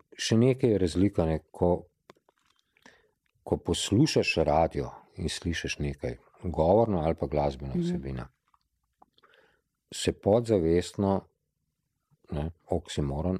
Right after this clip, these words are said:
Speaker 1: zavedaš, da nisi sam.
Speaker 2: Mhm.
Speaker 1: Da to tam in takrat posluša še in gleda, uh, ljudi. Ko ti poslušaš na, na, na neki digitalni platformi ali pa gledaš YouTube,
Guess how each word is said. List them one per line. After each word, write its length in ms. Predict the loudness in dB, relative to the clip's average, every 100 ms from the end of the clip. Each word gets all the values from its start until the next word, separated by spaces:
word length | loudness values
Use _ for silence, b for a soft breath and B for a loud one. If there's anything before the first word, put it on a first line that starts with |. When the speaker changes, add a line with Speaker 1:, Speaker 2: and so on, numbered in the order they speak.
| -6
Speaker 1:
zavedaš, 720 | -8 -4 -2 0 2 2 0 -10 -14
da 300 | -10 -6 -4
nisi 420 | -2 -4 -6 -8
sam. 420 | -10 -10 -10 -10 _ _
Speaker 2:
Mhm. 340 | -14 -12 -8 -8 -8 -10
Speaker 1:
Da 160 | -6
to 240 | -4 0 0
tam 340 | 2 0 2
in 100 | 0
takrat 460 | 0 -4 0 -2 -2
posluša 600 | -4 -4 -2 -4 0 0
še 240 | 0 0 0 0 -4 b b b _ _ _ _ -14
in 160 | -6 -4
gleda, 500 | 0 2 4 4 2 -2 _ _
uh, 240 | 0 0 0 -20 _ _
ljudi. 400 | -8 -6 -6 -8 _ _ _ b b b b b b -20 _ _ -10
Ko 100 | -8
ti 180 | -2 -2
poslušaš 680 | 0 -2 0 0 0 0
na, 180 | 2 2 2 0
na, 260 | -4 -2 -2 -2 -4
na 260 | -6 -4 -2
neki 320 | -2 -2 -2
digitalni 600 | 0 0 0 0 0 -2
platformi 640 | -4 -8 -6 -2 0 0
ali 160 | 0 -2
pa 140 | -4
gledaš 440 | -4 -2 0 -2 -4 -10 -14
YouTube, 800 | -16 -10 -4 -4 -4 -2 -2 -4